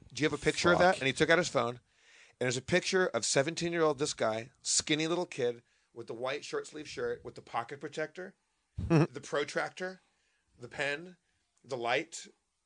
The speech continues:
Speaker 1: horn rim glasses, the buzz cut, and he's sitting on the crawler that takes the, the rocket out to the, uh, launch pad.
Speaker 2: Yeah.
Speaker 1: And he's, and I go, "What do you mean that you helped build it?" He goes,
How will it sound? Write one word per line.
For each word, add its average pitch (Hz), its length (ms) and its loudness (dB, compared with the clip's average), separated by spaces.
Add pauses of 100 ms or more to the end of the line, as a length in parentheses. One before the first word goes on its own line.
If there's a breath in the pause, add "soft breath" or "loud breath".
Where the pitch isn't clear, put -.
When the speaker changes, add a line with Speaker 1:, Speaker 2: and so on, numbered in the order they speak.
(160)
Speaker 1:
horn 147 220 -4
rim 175 160 -4
glasses, 127 600 -2
the 117 100 -8
buzz 139 280 2
cut, 170 300 -4 (340 soft breath)
and 127 100 0
he's 127 160 0
sitting 160 380 2
on 147 400 0 (260)
the 123 80 -6
crawler 120 540 2 (480)
that 120 140 -4
takes 131 240 0
the, 127 240 -2
the 117 120 0
rocket 127 320 4
out 117 180 2
to 120 80 -6
the, 107 200 -2
uh, 104 60 0
launch 104 280 -4
pad. 92 160 -4
Speaker 2:
Yeah. 92 280 -8 (260 loud breath)
Speaker 1:
And 139 100 0
he's, 139 140 0 (180)
and 139 160 -2
I 139 60 2
go, 131 260 0
"What 175 140 -2
do 208 60 -8
you 208 100 -4
mean 208 200 0
that 170 100 0
you 151 140 -2
helped 139 220 2
build 151 140 8
it?" 131 40 2
He 117 40 2
goes, 117 160 2